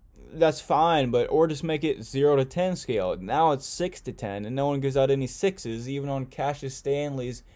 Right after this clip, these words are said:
not even, like, his just jump as high as you can dunk when he messed up the other one. Like, Cassius Stanley on his dunk that,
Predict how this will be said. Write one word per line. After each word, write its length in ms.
not 460
even, 380
like, 240
his 300
just 260
jump 240
as 80
high 140
as 100
you 60
can 300
dunk 360
when 260
he 100
messed 320
up 180
the 120
other 180
one. 240
Like, 240
Cassius 340
Stanley 340
on 140
his 100
dunk 300
that, 260